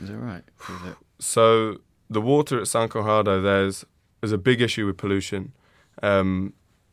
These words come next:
Speaker 2: so the infrastructure in the favela hasn't had as mu-, ne-, nowhere near as much money put into it as, say, the military policing have. You can smell, like, human waste everywhere,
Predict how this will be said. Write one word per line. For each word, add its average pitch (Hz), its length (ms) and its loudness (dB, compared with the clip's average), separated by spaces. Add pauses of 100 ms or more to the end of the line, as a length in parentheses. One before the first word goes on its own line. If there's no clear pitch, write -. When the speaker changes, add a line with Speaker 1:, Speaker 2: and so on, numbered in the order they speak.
(240)
Speaker 2:
so 107 640 2 (420)
the 117 160 0
infrastructure 120 760 -2
in 107 160 -6
the 107 60 -2
favela 101 600 -2 (880)
hasn't 120 340 0
had 107 160 0
as 101 100 -2
mu-, 104 220 0
ne-, 113 260 0
nowhere 110 320 4
near 104 200 2
as 101 100 -2
much 104 240 -4
money 98 200 -2
put 80 180 -8
into 101 240 -8
it - 160 -8 (580)
as, 95 540 0
say, 101 380 -2
the 107 120 -6
military 101 460 0
policing 104 480 -10
have. - 260 -16 (580)
You 101 80 -14
can 107 140 -10
smell, 110 500 -4 (680)
like, - 200 -8
human 107 380 -4
waste 107 460 -2 (300)
everywhere, 101 640 0